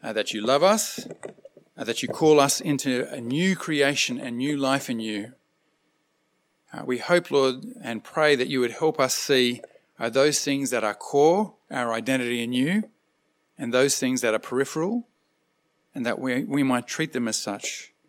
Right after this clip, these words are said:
And as we do so, Lord, we thank you that you use us to declare, uh, the goodness of identity in you to others, and pray, Lord, that the people of Orange would hear this,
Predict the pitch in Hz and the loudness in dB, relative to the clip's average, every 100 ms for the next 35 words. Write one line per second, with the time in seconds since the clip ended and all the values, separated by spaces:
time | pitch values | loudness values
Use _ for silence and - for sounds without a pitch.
0 | - - _ _ _ _ - 143 131 131 | -20 -20 _ _ _ _ -6 0 0 0
1 | 117 143 151 135 113 107 110 113 104 147 | 0 2 2 2 0 0 -4 -6 -4 -2
2 | 143 - 117 110 110 107 107 120 165 156 | -2 -2 -2 -2 -4 -12 -12 -8 -6 -2
3 | 123 107 - - 107 117 - 131 117 110 | 0 0 -2 -4 -10 -10 -6 -4 -2 -4
4 | - _ _ 120 110 101 107 123 147 151 | -8 _ _ -12 -10 -10 -14 -14 -4 -2
5 | 135 117 110 - - _ _ - 117 107 | 0 0 0 -4 -8 _ _ -10 -8 -4
6 | 101 135 135 131 120 113 110 107 104 95 | -4 -2 -2 -2 -2 -4 -4 -4 -6 -6
7 | 117 107 98 104 - 104 - 127 120 104 | -4 -4 -4 -4 -6 -8 -8 -6 -4 -2
8 | 101 110 _ - - 127 131 - 135 127 | -2 -4 _ -20 -14 -14 -12 -12 -8 -6
9 | 107 113 110 107 107 101 - 139 135 190 | -6 -6 -8 -10 -12 -12 -8 -6 -4 -4
10 | - - | -4 -6